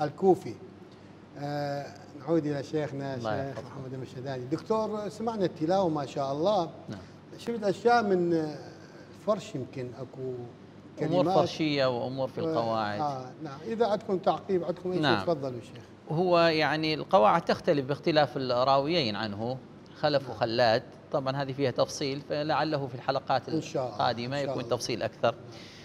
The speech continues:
Speaker 2: كما ذكرنا، يسر حمزة الاستعاذة ويترك ال-، البسملة بين السورتين،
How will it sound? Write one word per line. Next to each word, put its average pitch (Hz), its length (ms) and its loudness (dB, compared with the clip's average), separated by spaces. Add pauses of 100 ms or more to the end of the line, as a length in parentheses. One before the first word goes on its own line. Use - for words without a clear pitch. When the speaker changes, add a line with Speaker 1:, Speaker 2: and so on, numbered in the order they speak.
(240)
Speaker 2:
كما 180 220 6
ذكرنا، 175 480 6
يسر 160 400 2
حمزة 147 300 2
الاستعاذة 147 840 4 (600)
ويترك 143 1300 2 (120)
ال-، 127 220 -2 (180)
البسملة 139 540 0
بين 120 300 -2
السورتين، 113 1500 -2